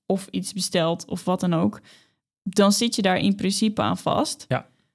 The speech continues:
Speaker 1: Maar ja, in dit soort specifieke situaties zijn er natuurlijk altijd mogelijkheden om iets te kunnen annuleren.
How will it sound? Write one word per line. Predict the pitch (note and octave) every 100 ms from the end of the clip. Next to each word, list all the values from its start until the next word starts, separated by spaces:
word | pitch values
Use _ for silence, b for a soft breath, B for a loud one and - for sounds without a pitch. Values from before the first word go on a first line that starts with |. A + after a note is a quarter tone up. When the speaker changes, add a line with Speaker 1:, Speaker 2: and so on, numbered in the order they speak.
| _ _
Speaker 1:
Maar | A3 G3+
ja, | -
in | - F#3+
dit | F#3+
soort | F#3+ F#3+
specifieke | - F#3+ G3 - - G3
situaties | G3+ G3 F#3 F#3 G3 G3+ G3 G3
zijn | F#3+ F#3+
er | F#3
natuurlijk | F#3 G3 F#3
altijd | - F3+ G3 A3+ G#3
mogelijkheden | G3+ G#3 G#3+ G#3 G#3+ G3 G3
om | G3+
iets | G3+ -
te | G#3
kunnen | G#3 G3 F3+
annuleren. | F#3 F#3 F3+ F3 F3+ G#3+ F4